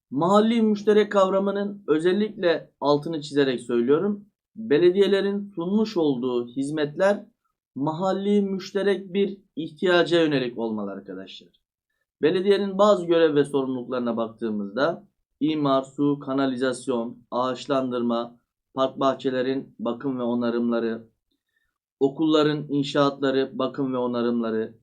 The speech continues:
gıda bankacılığı yapılması ve sporu teşvik etmek gibi belediyelerin görev ve sorumlulukları olduğunu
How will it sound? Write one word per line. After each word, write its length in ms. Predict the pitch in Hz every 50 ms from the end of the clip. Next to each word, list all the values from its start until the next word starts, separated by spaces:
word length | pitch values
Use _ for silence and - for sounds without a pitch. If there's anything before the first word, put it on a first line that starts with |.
| _ -
gıda 340 | 123 131 135 147 147 143 139
bankacılığı 560 | 139 135 135 117 135 123 117 123 127 127 127
yapılması 800 | 123 120 117 117 120 120 120 117 113 107 - 113 113 117 117 117 _ _ _ _ _ _ -
ve 120 | 170 175
sporu 400 | 175 170 - - 175 170 170 165
teşvik 400 | - 175 165 151 - - - -
etmek 420 | 170 160 - - 165 175 170 - -
gibi 400 | 135 120 135 151 175 - - - _ _ -
belediyelerin 920 | 131 135 143 147 151 143 135 139 131 131 135 135 160 180 202 202 - - _ _ _ _
görev 340 | - 147 156 151 156 147 135
ve 120 | 135 135 123
sorumlulukları 640 | - 147 143 139 135 127 120 113 117 120 117 113
olduğunu 640 | 117 127 143 135 113 117 120 123 143 165 175 180 -